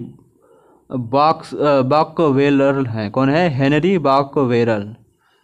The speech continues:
द्रव्यमान ऊर्जा समीकरण E बराबर एमसी स्क्वायर का सूत्र किसने दिया था? एल्बर्ट आइंस्टाइन ने दिया था।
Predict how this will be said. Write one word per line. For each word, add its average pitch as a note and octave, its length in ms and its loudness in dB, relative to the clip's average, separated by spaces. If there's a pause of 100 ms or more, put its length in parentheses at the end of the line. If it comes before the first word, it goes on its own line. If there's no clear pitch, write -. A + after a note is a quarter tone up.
(1500)
द्रव्यमान D#3+ 500 2
ऊर्जा E3 360 2
समीकरण E3 500 0
E D#3+ 200 0
बराबर D3 360 0
एमसी C#3 520 0
स्क्वायर D3 360 0
का D3 160 0
सूत्र C#3+ 320 -4
किसने C#3+ 260 -2
दिया D3 140 0
था? D#3+ 300 -2
एल्बर्ट B2+ 320 0
आइंस्टाइन A2+ 500 -2
ने A#2 140 -2
दिया A2 200 -4
था। - 320 -12